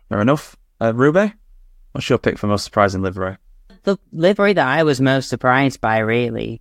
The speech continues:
Speaker 2: and I said this before we actually started recording the show, but it's the R B V Carbo one. You know, I think with sort of how messy a name it has as a team and,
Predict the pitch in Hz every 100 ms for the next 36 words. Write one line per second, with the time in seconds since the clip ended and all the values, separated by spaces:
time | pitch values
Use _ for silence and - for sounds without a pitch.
0 | - - 120 131 123 143 135 - 120 127
1 | 110 110 107 - - 110 107 - 110 -
2 | 107 104 101 - 123 101 - - 104 -
3 | _ 127 123 - - 127 120 135 131 117
4 | 113 113 110 - 110 117 117 113 - 110
5 | 104 101 101 110 139 - _ 113 110 110
6 | 123 - 123 135 - 131 120 - - 120
7 | 110 - - 123 120 120 123 123 - 127
8 | 123 120 120 120 135 143 139 - 143 147
9 | - - 131 135 - - 147 156 170 123
10 | 120 113 110 110